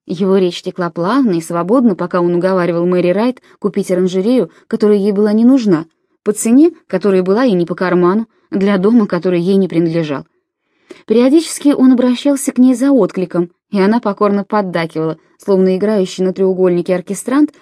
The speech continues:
подчиняющийся сигналу дирижёра. Они выяснили, что её муж работает за границей, какой тип оранжереи ей нравится, ежемесячный доход мэрии и затраты. Джек разыграл всё представление как по нотам. Вскоре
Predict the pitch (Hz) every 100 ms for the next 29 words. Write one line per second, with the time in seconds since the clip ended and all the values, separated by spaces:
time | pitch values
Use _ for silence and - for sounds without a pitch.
0 | _ 190 190 190 196 220 208 185 180 170
1 | 180 185 180 170 175 175 156 143 - _
2 | _ _ _ _ - 208 277 330 349 -
3 | 233 190 - 214 220 254 339 240 190 185
4 | 190 185 185 190 175 170 175 - 254 _
5 | _ - 302 330 349 - 302 233 190 185
6 | 185 262 175 156 156 160 196 - 262 -
7 | _ _ - 208 202 196 185 - 180 165
8 | 175 170 165 185 262 180 151 147 147 -
9 | 175 214 - _ _ _ _ 220 196 226
10 | 208 208 208 202 202 185 196 202 - 202
11 | 214 208 196 190 - 202 214 220 156 -
12 | _ _ _ _ _ _ _ _ _ -
13 | - - 320 202